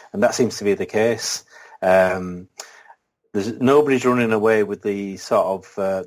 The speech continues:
the league like Newcastle or Brighton did last season. I think it's, like you said yourself, it's down to twelfth place with Middlesbrough, who obviously will, will come good eventually. You can see that they've got a good squad. But I think, yeah, um,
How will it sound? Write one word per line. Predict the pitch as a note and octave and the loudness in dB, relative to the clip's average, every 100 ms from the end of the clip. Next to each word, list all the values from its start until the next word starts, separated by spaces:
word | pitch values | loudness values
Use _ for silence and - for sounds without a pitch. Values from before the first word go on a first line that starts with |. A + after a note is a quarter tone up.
| - | -2
the | G2+ | 2
league | G#2 F#2+ | 2 2
like | A2 G2+ - | 0 0 -2
Newcastle | G#2 G#2 - G#2+ - - F#2+ | -6 -4 0 -2 0 -2 0
or | F#2+ | 2
Brighton | G2+ G#2 F2 | 2 2 0
did | F#2 F#2 | -6 -4
last | G2 - | -4 -4
season. | - F#2+ F#2 F#2 F2 F2 - - - | -6 -4 -6 -8 -8 -10 -20 -14 -10
I | |
think | - C3 | -4 -2
it's, | A2+ - - _ | -4 -6 -12 _
like | A#2+ A2+ | -2 -2
you | G2+ | -2
said | - G3 | -2 -2
yourself, | G3 A#2+ G#2+ - | -2 0 0 -2
it's | F#2 - | -8 -6
down | - A2+ A2+ | 0 0 -2
to | - | -6
twelfth | - A2 A2+ | -2 -2 -2
place | A2 G#2+ F#2 - | -4 -4 -6 -10
with | F2 | -8
Middlesbrough, | G2+ G#2 G2+ - F2+ F#2 F2 - - - | -6 -6 -6 -4 -4 -4 -6 -14 -20 -2
who | A#2+ | 0
obviously | A2 - G#2 | 0 0 -2
will, | A2 | -2
will | G#2+ B2 A2+ | 0 0 0
come | - G2 | -2 -2
good | G2 G2 | 0 0
eventually. | F#2+ G#2+ F#2+ - F#2 | 0 -2 -4 -6 -4
You | F#2 | -4
can | F#2+ | -4
see | F2 A#2 G#2 | -2 2 2
that | F#2 F2 | 2 -2
they've | F#2+ | 0
got | G#2+ F2+ | 0 0
a | |
good | - F#2 | -2 -8
squad. | - A2 G2 D#2 - - - - - | -4 0 2 0 -6 -20 -20 -16 -2
But | A#2+ | 2
I | C3+ D3 | 4 2
think, | D3 B2 - - | 0 -4 -6 0
yeah, | B2+ A#2+ - A#2 A2+ | 2 2 0 0 0
um, | A2+ | -2